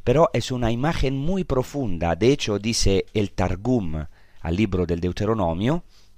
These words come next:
un texto escrito en arameo, un texto judío que añade varios detalles al texto bíblico, dice así el Targum al libro del Deuteronomio:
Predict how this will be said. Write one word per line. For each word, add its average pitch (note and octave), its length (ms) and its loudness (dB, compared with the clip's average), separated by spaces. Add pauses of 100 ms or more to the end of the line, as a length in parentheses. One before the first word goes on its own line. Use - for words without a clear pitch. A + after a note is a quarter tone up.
(180)
un D#2+ 60 -12
texto E2 540 -6 (360)
escrito - 480 -6
en D#2+ 80 -4
arameo, E2+ 480 0
un D#2+ 100 -6
texto - 380 -8
judío F#2 500 -4
que - 260 -6
añade E2+ 840 -4 (380)
varios F2+ 340 2
detalles E2 540 -2
al D#2 120 -6
texto C3 300 -2
bíblico, F#2 480 -4
dice F#2+ 240 -4
así G2+ 400 0
el E2+ 160 -6
Targum F2+ 380 -4
al E2+ 80 0
libro F#2+ 260 0
del F#2+ 120 -4
Deuteronomio: G#2+ 680 -4